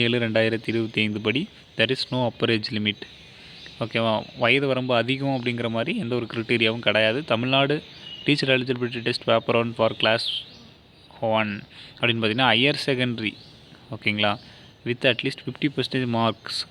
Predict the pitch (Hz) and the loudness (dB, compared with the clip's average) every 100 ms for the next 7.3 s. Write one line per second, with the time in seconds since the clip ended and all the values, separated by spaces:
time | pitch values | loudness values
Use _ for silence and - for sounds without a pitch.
0 | 117 113 - 110 123 127 123 123 - - | -2 -2 0 2 4 4 2 0 -2 -14
1 | - - 107 - 139 131 123 127 - 113 | -14 -8 -6 0 2 2 0 -4 0 0
2 | 123 120 117 117 - - - - - - | 2 0 0 0 -2 -12 -18 -20 -20 -20
3 | - - 135 139 135 127 117 - 123 120 | -20 -6 0 4 4 4 0 0 0 2
4 | 117 113 117 151 - 123 123 143 139 127 | 2 2 0 -2 -2 0 0 0 -4 0
5 | 127 110 113 113 - 113 98 - - 120 | 0 0 -2 -2 -2 -6 -8 -12 -8 -2
6 | 110 104 120 - 127 156 147 135 214 233 | 0 0 -2 0 0 0 0 -2 -2 -6
7 | 120 110 | -4 -2